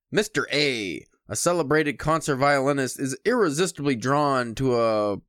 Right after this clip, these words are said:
Paulina, a Javanese <laughs> manicurist. What the fuck's a Javanese manicurist? What does that mean? What are these words on this fucking thing?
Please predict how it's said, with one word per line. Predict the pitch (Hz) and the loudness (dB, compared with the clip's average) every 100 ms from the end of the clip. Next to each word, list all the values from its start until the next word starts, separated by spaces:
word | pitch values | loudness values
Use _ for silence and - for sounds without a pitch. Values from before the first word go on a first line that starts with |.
| _ | _
Paulina, | 117 113 170 147 104 64 - _ _ _ _ | -4 -2 0 0 -2 -6 -12 _ _ _ _
a | - | -10
Javanese | 117 127 170 240 226 220 220 | 0 2 4 2 0 0 0
<laughs> | 151 | 2
manicurist. | 143 - 160 - - - - 214 - - | 2 2 0 -2 -2 0 2 2 0 -8
What | - - - | -8 -8 -8
the | - 523 | -8 -6
fuck's | 466 415 | -6 -6
a | 311 | -8
Javanese | 185 127 143 139 127 123 | -8 -8 -6 -6 -10 -10
manicurist? | 117 117 117 - 113 117 - | -12 -12 -12 -14 -14 -14 -14
What | 196 330 | -2 0
does | 285 | 2
that | 226 185 | 0 0
mean? | 269 349 370 349 254 151 - _ _ _ _ - | 2 2 2 0 0 -4 -10 _ _ _ _ -2
What | 320 381 | 2 4
are | |
these | 381 370 294 | 4 2 2
words | 285 269 359 359 - | 2 2 2 2 0
on | - 226 | -6 -6
this | 220 - - - - | -10 -12 -16 -16 -10
fucking | 247 214 196 | -8 -8 -10
thing? | 202 190 147 110 | -6 -6 -6 -10